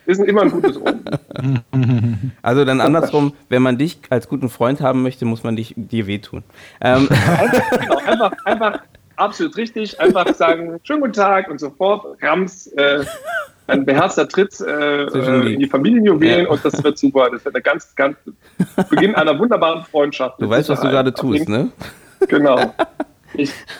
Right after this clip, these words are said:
Speaker 1: ich zieh mal besser, <laughs> genau, ich zieh mal besser meinen Tiefschutz hier.
Speaker 3: Ja.
Speaker 1: Genau.
Speaker 3: Vorsicht. <laughs> Gut, dann, ähm, gebe ich mal weiter rüber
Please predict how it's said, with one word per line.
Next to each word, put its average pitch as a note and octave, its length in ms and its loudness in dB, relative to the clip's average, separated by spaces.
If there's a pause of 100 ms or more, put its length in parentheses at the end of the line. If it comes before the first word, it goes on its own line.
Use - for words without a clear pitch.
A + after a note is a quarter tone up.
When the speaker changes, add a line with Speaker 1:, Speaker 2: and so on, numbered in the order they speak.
(140)
Speaker 1:
ich - 120 -2
zieh G#3+ 100 2
mal G3+ 140 6
besser, E3+ 460 2
<laughs> E3 60 -6
genau, - 200 -4 (340)
ich - 200 0
zieh G4 80 2
mal G3 160 2
besser F3 300 0
meinen D#3 240 2
Tiefschutz G3 520 -2
hier. A#3 240 2
Speaker 3:
Ja. C3 600 0 (400)
Speaker 1:
Genau. C#4 260 0 (240)
Speaker 3:
Vorsicht. G#2 480 -2
<laughs> - 1400 -4
Gut, E3 400 0
dann, C3+ 260 0
ähm, B2+ 200 0
gebe C#3+ 140 -2
ich D#3 80 -6
mal A#2+ 180 -4
weiter B2 440 -2
rüber E3+ 360 -2